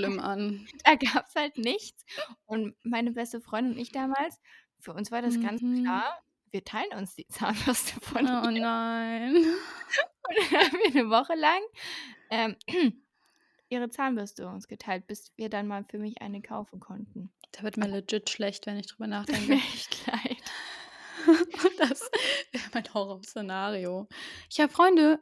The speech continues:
Speaker 2: denen macht es einfach nichts aus, sich mit ihrem Partner die Zahnbürste zu teilen. Das ist für mich der Untergang, wirklich. Das ist so ekelhaft.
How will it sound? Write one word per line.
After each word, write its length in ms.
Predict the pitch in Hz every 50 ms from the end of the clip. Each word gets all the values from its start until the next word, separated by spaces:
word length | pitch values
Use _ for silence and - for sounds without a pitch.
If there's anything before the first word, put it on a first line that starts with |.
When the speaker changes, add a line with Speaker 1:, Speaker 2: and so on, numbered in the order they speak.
| _
Speaker 2:
denen 220 | - 269 - 311 294
macht 160 | 302 302 285
es 60 | - -
einfach 280 | - 254 247 254 262
nichts 320 | 247 269 302 349 339 330 -
aus, 200 | - - 262 -
sich 140 | 254 -
mit 120 | 254 233 -
ihrem 160 | 233 233 226
Partner 340 | - - - 254 - 240 233
die 60 | 226
Zahnbürste 480 | 226 - 247 233 226 202 208 - - 208
zu 80 | - -
teilen. 160 | 208 196 196 202
Das 180 | 220 214 -
ist 240 | - 269 254 - - _ - _ _
für 140 | - 277
mich 240 | 262 269 285 277 - - _ _ - -
der 120 | 233 - -
Untergang, 640 | 254 294 302 339 - - 220 202 196 190 185 190 208
wirklich. 360 | 240 254 262 - - - -
Das 220 | - 233 214 - -
ist 180 | 208 - -
so 140 | - 311 330
ekelhaft. 840 | - - - 208 202 - 214 196 180 196 185 196 226 - - _ -